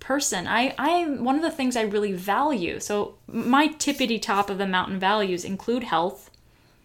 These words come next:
my personal health. I don't, I, I don't insist that you need to be healthy. I just value health for myself because I'm a better human being when I feel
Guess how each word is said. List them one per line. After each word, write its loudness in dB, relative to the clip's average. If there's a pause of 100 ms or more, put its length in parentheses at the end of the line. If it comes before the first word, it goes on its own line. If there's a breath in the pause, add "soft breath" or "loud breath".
(400 soft breath)
my 0
personal 0
health. -6 (380 loud breath)
I 0
don't, 2 (380)
I, -6 (100)
I -6
don't 2
insist 0
that -2
you 4
need -2
to -10
be -4
healthy. -8 (200)
I 4
just 0
value -4
health -8
for -12
myself -8
because -4
I'm -2
a -2
better 0
human -4
being -6 (400 soft breath)
when -4
I -4
feel -4